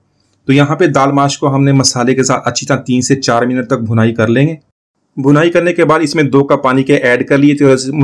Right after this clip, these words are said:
मज़ीद इसको चार से पाँच मिनट तक इसको कुक कर लेंगे ताकि ये बाकी भी अच्छी तरह टेंडर हो जाए और मसाले के साथ अच्छी तरह मिक्स हो जाए।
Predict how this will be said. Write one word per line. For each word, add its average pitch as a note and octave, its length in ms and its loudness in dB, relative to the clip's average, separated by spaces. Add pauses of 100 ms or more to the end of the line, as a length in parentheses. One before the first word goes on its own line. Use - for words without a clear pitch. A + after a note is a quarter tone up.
मज़ीद C3 300 2
इसको C#3 220 2
चार B2 240 0
से C#3+ 180 -2
पाँच A#2+ 320 -2
मिनट C3 240 -2
तक B2+ 140 -2
इसको B2+ 200 -2
कुक A#2 180 -4
कर B2+ 100 2
लेंगे C3 180 0
ताकि A#2+ 320 -4
ये B2 80 0
बाकी A2 320 -4
भी B2 120 -2
अच्छी B2 200 -2
तरह A#2+ 180 0
टेंडर A#2 320 0
हो C3+ 100 4
जाए D#3 200 -2 (360)
और B2 100 2
मसाले A#2 360 0
के B2 60 -4
साथ A#2 160 0
अच्छी A#2 240 -2
तरह A#2+ 140 2
मिक्स A2+ 240 0
हो B2+ 60 4
जाए। D3 200 -2